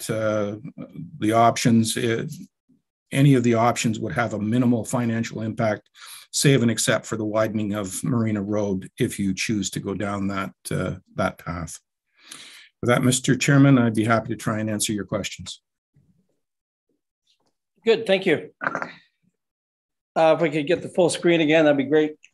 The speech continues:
Speaker 2: Um, so, uh, committee, I guess I need to look at you all. Here we are on the screen. So, um, okay, before I, I call on, uh, Councillor, Councillor Hayes, I wanna say as a, as chair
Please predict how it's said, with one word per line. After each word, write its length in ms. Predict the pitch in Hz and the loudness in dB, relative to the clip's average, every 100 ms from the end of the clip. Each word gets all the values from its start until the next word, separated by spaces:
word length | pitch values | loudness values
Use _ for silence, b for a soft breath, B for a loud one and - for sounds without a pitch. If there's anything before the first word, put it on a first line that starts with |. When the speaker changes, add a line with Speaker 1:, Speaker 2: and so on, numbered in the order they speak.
| - | 0
Speaker 2:
Um, 760 | 143 147 147 151 147 151 160 | 4 6 6 4 2 0 -4
so, 520 | - 185 160 143 143 | 2 6 8 6 4
uh, 420 | 139 143 143 143 135 - _ _ - | 4 4 6 4 0 -10 _ _ -6
committee, 640 | 180 185 185 151 139 139 143 | 0 4 4 6 4 4 4
I 60 | |
guess 220 | 156 180 | 4 2
I 80 | 190 | 2
need 220 | 175 170 | 2 0
to 80 | 165 | 0
look 240 | 143 147 - | 0 0 -2
at 160 | 139 | -2
you 240 | 151 147 139 | 2 4 6
all. 220 | 143 139 | 6 6
Here 160 | 143 | 4
we 120 | 143 135 | 4 6
are 120 | 135 | 4
on 80 | 120 | 2
the 60 | |
screen. 380 | - - 117 107 | -2 -6 -6 -6
So, 280 | - 151 - B B B B - | 2 2 2 B B B B -2
um, 440 | 156 151 151 147 _ _ _ _ _ _ _ _ _ | 0 2 -2 -4 _ _ _ _ _ _ _ _ _
okay, 340 | 170 - 135 | -6 0 0
before 580 | 123 127 - 185 175 165 | 0 -4 0 6 6 8
I, 320 | 151 139 131 - | 6 6 2 -4
I 80 | 156 | -4
call 320 | - 147 143 | 0 4 4
on, 320 | 135 127 123 | 4 2 2
uh, 240 | 120 117 113 _ - | 2 0 -4 _ -6
Councillor, 640 | 143 135 - 131 131 - - | -2 -2 -2 0 0 -4 -16
Councillor 400 | - 139 127 135 | -6 -6 -4 -4
Hayes, 280 | 120 120 120 | -2 -2 -2
I 40 | 123 | -2
wanna 220 | 135 147 | -2 0
say 480 | - 131 113 131 - 143 | 0 0 0 -6 -8 -10
as 140 | 131 | -6
a, 80 | 147 | -6
as 200 | 143 131 | -4 -6
chair 460 | - 147 120 135 - | -8 -4 -2 -4 -8